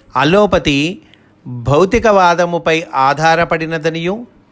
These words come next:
వాణిజ్య స్థితిలోనికి దిగజారినదనియు సెలవిచ్చిరి. మరి ఆత్మస్థితి నుండి మానవుడు ఖండస్థితికి దిగజారుటయు భగవంతుని లీలయే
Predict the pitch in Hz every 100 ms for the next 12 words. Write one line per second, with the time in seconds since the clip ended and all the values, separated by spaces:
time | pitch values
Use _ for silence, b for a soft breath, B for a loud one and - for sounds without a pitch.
0 | _ b b b b - 143 165 220 196
1 | 226 - 220 190 208 196 180 165 151 160
2 | B B _ 135 123 139 135 175 190 165
3 | 147 139 135 127 123 123 131 147 147 131
4 | 120 - - 107 - _ _ _ _ _
5 | _ _ _ _ _ _ - 127 123 131
6 | 165 B B B 123 156 180 220 196 -
7 | 202 208 202 185 190 147 135 165 190 170
8 | 147 143 156 B B - - 165 220 -
9 | 202 180 165 151 135 147 156 165 139 127
10 | 127 127 151 214 - _ _ _ 123 120
11 | 127 180 160 123 120 120 143 175 127 127
12 | 123 120 123 131 123 98